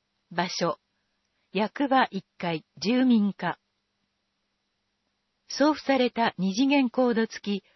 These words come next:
交付申請書、必要事項を記入を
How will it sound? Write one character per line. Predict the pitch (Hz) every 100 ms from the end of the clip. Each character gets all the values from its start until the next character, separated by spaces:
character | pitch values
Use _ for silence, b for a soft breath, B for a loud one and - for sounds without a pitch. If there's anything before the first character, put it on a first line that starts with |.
| _
交 | - 262
付 | 254 -
申 | 214 214
請 | - 190
書、 | 185 - 165 - _ _ _ _
必 | - - - 285
要 | 277 269
事 | 247 269
項 | 214 175 147
を | 147
記 | - 180
入 | 170 160 151 _ -
を | 214